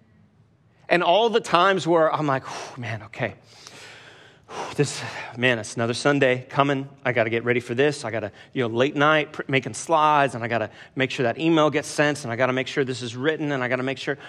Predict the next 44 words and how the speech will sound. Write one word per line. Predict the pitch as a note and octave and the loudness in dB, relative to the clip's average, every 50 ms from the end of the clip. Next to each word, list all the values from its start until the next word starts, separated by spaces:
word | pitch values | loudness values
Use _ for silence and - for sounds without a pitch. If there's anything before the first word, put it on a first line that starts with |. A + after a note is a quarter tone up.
| - _ | -6 _
oh, | - C3+ | -4 -4
kids | - - - C#3+ A#2+ | -4 -4 -6 -6 -2
gotta | B2 D3 C3+ | 0 -2 -2
be | B2+ C3+ | -2 -6
tucked | - - D#3 - - | -6 -8 -8 -6 -4
in | C#3 C3 | -8 -2
bed, | C3 F3 F3 E3+ D#3+ | 0 2 2 2 2
and | D#3 C#3 | 2 2
I | C3 | 2
gotta," | C3+ C3 | 0 0
pr-, | - - - - - - - - | 0 -8 -18 -18 -20 -20 -2 2
and | - E3+ | 4 4
I | F3 D#3+ | 4 4
just | C#3+ A3 A#3 - - | 4 2 0 0 -4
stopped, | - - E3+ D3+ E3+ F#3 - - | -2 2 4 4 4 4 2 2
and | E3+ D#3 | 4 4
I | D3+ D3 | 6 4
was | D3+ C3 | 4 4
like, | D3 C3+ C3 | 2 2 2
"Man, | C3+ C#3 C3+ C3+ | 4 2 2 4
I, | C#3 C#3 C#3+ F3 G3 F3+ - - - - - - - - - _ _ | 4 4 4 6 4 2 0 -6 -20 -20 -20 -20 -20 -20 -20 _ _
like, | - C#3+ C#3+ C#3+ - - - - - - _ _ _ _ _ _ | 2 2 2 2 -4 -18 -20 -20 -20 -20 _ _ _ _ _ _
I | D3+ D#3+ E3+ F#3 G#3 G#3+ G#3+ | 2 4 4 4 4 4 2
will | G3+ F3 D#3+ F3+ F#3 F#3 F3 D3+ | 2 2 2 2 4 4 2 2
miss | C#3+ D3 D3 D3+ E3+ F3+ F#3 F3 - - - - | 0 0 0 2 2 2 2 2 -2 -8 -10 -6
these | D3+ C3+ F#3 E3 D#3 D3+ A2+ C3 | 0 0 2 2 2 0 -2 -4
days." | A#2+ G#2+ E3 C#3+ C#3 D#3+ D#3 C3 B2 G2+ - - - - - _ _ _ _ _ _ _ _ _ _ _ _ _ _ _ _ _ _ _ - | -4 -2 2 4 4 4 4 0 -4 -6 -8 -8 -10 -10 -14 _ _ _ _ _ _ _ _ _ _ _ _ _ _ _ _ _ _ _ 2
There | C#3+ F3+ G3+ G#3+ | 2 4 4 4
will | A#3 A#3+ A3+ | 2 2 2
be | E3 - F3 A3 A3+ A#3+ B3+ A3+ | 2 2 4 4 6 4 4 4
a | F#3+ G3 | 2 2
moment | G3+ F#3 F3+ F3 F3+ F#3 G3+ G#3 G#3 G3+ - D#3+ | 2 2 4 6 6 6 6 4 2 0 0 0
where | E3 F3+ | 2 2
we'll | E3 D3+ E3+ F#3+ G3+ | 4 4 4 6 6
look | G#3+ G#3 F3 D3 | 4 2 2 2
back | F3 D#3 E3 F#3 G3 - | 2 4 4 4 2 2
and | G#3 F3 D#3 | 0 0 4
be | D#3+ E3 | 4 4
like, | D#3+ D#3 | 4 4
"Man, | D3+ E3 D#3 D#3 | 4 2 2 2
if | C#3+ - | 4 4
I | F#3+ G3+ | 2 2
could | - - D4+ | 2 -4 -12
just | A#3+ - - A#3+ A#3 G#3+ G#3 - - | -10 -8 0 2 2 2 2 0 -6